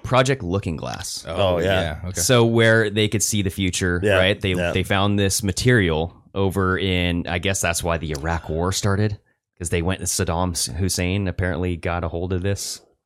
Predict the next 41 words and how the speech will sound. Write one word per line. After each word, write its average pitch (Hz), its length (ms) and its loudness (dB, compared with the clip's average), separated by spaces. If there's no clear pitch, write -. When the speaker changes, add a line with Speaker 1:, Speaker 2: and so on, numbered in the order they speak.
Speaker 1:
and 95 180 0
Speaker 2:
Mm. - 20 0
Speaker 1:
they 92 100 2
went 95 180 2
in 92 120 2
to - 100 -6
go 80 220 -2
extract - 480 -6
it. 85 260 -8
I 92 120 -2
don't 87 140 -2
know 78 120 -2
if - 100 -8
that's - 220 -4
true 76 240 -6
or 71 60 -8
not, 73 180 -6
Speaker 2:
Yeah. 78 80 -8
Speaker 1:
but, 71 180 -6
um, 98 480 4
apparently 147 460 6
it - 20 6
was 110 140 4
this 110 180 0
device, 107 480 2
right? 104 160 2
It 104 80 2
was 92 160 0
a 90 80 0
cube, 98 500 -2
yellow 104 260 0
cube 123 320 -2
that 90 180 0
allowed 95 280 2
you 101 100 0
to 92 240 0
s-, - 300 -6
look 104 240 0
into 107 140 0
the 90 100 -2
future 107 680 0